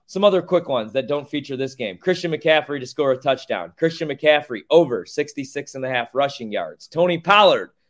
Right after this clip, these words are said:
over forty-eight rushing yards. Ezekiel Elliott. Zeke's gonna have over thirty-six and a half rushing yards. He's also gonna score a touchdown, which is plus money. Brock Purdy's gonna throw an interception, and it's only minus one ten.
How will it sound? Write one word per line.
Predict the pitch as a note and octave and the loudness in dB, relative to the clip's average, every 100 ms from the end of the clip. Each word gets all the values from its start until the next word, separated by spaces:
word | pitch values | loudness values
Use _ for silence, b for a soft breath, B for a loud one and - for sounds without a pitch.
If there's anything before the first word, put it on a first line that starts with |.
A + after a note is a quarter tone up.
| _ - | _ 0
over | D3+ D#3 D3 | 4 4 2
forty-eight | - E3 D#3 F3 D3+ | 2 2 4 2 2
rushing | C#3 B2 A#2+ A2 | 0 -2 -6 -4
yards. | G#2 F2 E2 - _ _ _ _ _ | -4 -4 -12 -20 _ _ _ _ _
Ezekiel | A#2 F3 B3 B3 B3+ B3 G3 | -2 0 0 6 8 8 6
Elliott. | F#3 F#3+ E3+ B2+ - _ | 4 4 4 0 -2 _
Zeke's | G2+ E3+ A3+ - | -6 -2 -2 -4
gonna | G#3 F#3 | 2 4
have | D#3+ C3+ | 4 4
over | D#3+ E3 E3 | 2 2 -4
thirty-six | D3+ D3+ C3+ - C#3+ C3 | -2 -4 -6 -10 -12 -8
and | B2 | -4
a | |
half | B2 A2+ A#2+ | -2 -2 -2
rushing | A#2 - A2+ | -4 -4 -4
yards. | A2+ A2 | -2 -2
He's | A#2 C3+ | -6 -4
also | D3 D3 | -4 -4
gonna | B2 A#2 | -8 -10
score | - B2 G#2 | -6 -4 -4
a | |
touchdown, | - C#3+ - C#3 C#3 B2+ | -2 -4 -2 -2 -2 -4
which | A#2 | -12
is | G#2 | -16
plus | _ B2+ A#2+ A#2+ | _ -4 -4 -4
money. | B2+ C#3 C3+ _ _ - | -4 -4 -8 _ _ 2
Brock | E3+ F#3 F#3 | 6 4 2
Purdy's | - F3+ F#3 D#3 | 0 2 2 0
gonna | D3+ C3+ | -4 -4
throw | C#3 D#3 D#3+ | 2 4 4
an | D3 | 0
interception, | C#3+ B2 D3 D3 - E3+ E3+ E3 _ _ B2+ | -6 -4 -2 -2 -2 -6 -6 -14 _ _ -8
and | |
it's | C#3 D3+ | -4 -2
only | D3+ D3+ | 0 0
minus | C3+ C3+ C3 - | 0 0 -2 -6
one | A#2 A#2 A2+ | -6 -6 -8
ten. | G#2+ D#2 | -12 -14